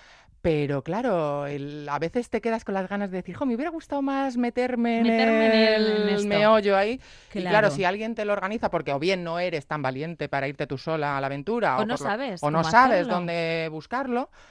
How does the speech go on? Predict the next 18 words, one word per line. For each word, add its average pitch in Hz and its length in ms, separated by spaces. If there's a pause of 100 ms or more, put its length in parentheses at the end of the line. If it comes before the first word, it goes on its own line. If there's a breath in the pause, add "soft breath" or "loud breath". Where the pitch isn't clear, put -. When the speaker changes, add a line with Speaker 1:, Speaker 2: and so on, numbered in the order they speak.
(180 soft breath)
Speaker 1:
pues, 143 320
eh, 131 100
está 156 220
muy 196 100
bien. 135 240
Speaker 3:
Claro, 185 280
Speaker 1:
Eh, - 20
Speaker 3:
se 180 180
trata, 185 480
nosotras 208 320
decimos 240 280
que 214 100
se 190 80
trata 180 220
también 190 200
de 202 120
crear 165 280
recuerdos. 156 640